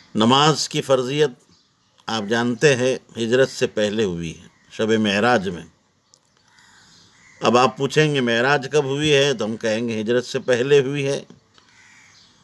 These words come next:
अब इसमें इख्तिलाफ है कि कितने पहले हुई है, मुख्तलिफ अक़वाल हैं। कोई कहता है कि पाँच साल पहले, कोई कहता है तीन साल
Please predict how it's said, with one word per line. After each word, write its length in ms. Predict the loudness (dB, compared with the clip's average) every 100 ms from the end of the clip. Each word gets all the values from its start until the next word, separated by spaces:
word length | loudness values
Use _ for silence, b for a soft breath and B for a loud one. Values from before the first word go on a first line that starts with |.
| -2
अब 120 | 0
इसमें 240 | 2 2
इख्तिलाफ 600 | 2 2 2 4 2 2
है 120 | 2 2
कि 120 | -4
कितने 360 | -8 -4 0 0
पहले 360 | 0 -2 -2 -4
हुई 300 | -4 -8 -6
है, 280 | -6 -8 -10 _
मुख्तलिफ 440 | -14 -4 -2 0 -2
अक़वाल 440 | -2 0 2 2
हैं। 220 | 0 -4 -8 _ b b b b b -6
कोई 180 | -4 -4 -8 _
कहता 340 | -2 0 2 2
है 200 | 2 0
कि 140 | -2 -6
पाँच 280 | -4 -6 -6
साल 280 | -4 -4 -2
पहले, 380 | -2 -2 -2 -4 -6 b b b b b 0
कोई 140 | 0
कहता 440 | 2 0 2 0 2
है 160 | 0
तीन 320 | -2 -4 -4 -4
साल 300 | -4 -4